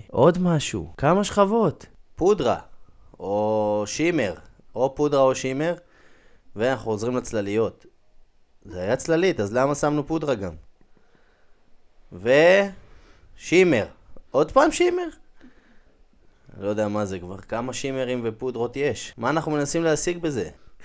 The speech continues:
<laughs> מה זה, התחלתם לסרק גבות? <laughs> זה חדש.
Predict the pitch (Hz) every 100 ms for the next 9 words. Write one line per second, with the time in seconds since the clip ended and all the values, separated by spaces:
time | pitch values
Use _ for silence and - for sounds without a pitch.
0 | 151 147 - - - 113 - - - -
1 | - - - 190 - - 220 202 226 220
2 | - 202 - 220 190 190 - 165 165 196
3 | 175 175 160 165 226 - 403 - - -
4 | - - - - - - 233 - - 202
5 | 214 - 214 - 440 - - 226 - -
6 | - - - -